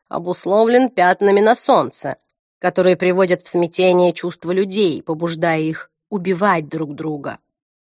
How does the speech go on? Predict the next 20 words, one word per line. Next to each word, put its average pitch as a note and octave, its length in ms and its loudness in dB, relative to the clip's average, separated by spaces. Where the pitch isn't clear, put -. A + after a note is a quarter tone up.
По E3+ 120 -6
всей E3 260 -4
видимости, F3 640 -4
нечто F3+ 420 0
подобное G3 640 0
повторяется G3+ 760 -6
каждые G3+ 800 -4
одиннадцать E3 760 -2
лет. - 380 -12
Как F3 340 2
бы F3 120 -2
там E3 360 0
ни A#3+ 140 4
было, D3 340 -6
то, F#3 160 6
что - 180 -2
ты G3 140 -2
перед F3+ 240 -2
собой E3+ 360 0
видишь, F#3 600 -8